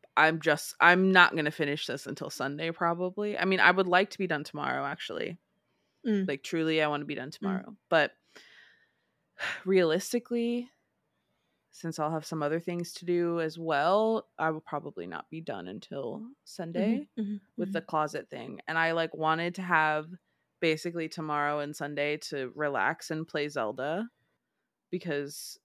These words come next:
Speaker 1: everybody's trying to spoil Zelda for me at work. Like, one of my coworkers
Speaker 2: Oh
Speaker 1: just
Speaker 2: my
Speaker 1: wants to talk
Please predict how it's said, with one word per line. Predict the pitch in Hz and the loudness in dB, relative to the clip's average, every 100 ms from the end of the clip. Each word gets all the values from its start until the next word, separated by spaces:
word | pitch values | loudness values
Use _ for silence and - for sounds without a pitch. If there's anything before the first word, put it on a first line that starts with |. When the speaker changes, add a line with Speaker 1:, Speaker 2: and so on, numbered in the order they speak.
| _ _ _ - | _ _ _ -6
Speaker 1:
everybody's | 156 156 156 156 - | -4 -4 -6 -8 -6
trying | 160 151 147 | -4 -2 -4
to | |
spoil | - - 139 139 156 | -10 -4 -2 0 0
Zelda | 156 143 175 | -2 -2 -4
for | - 196 | -6 -8
me | 202 | -6
at | 160 | -6
work. | 147 151 - - | -6 -6 -6 -6
Like, | 170 | -8
one | 170 | -4
of | 190 | -2
my | 202 | -2
coworkers | 196 160 170 - | -2 -2 -2 0
Speaker 2:
Oh | 254 427 | 0 2
Speaker 1:
just | 494 466 | 2 2
Speaker 2:
my | 147 | 0
Speaker 1:
wants | 151 | 0
to | |
talk | 240 | 2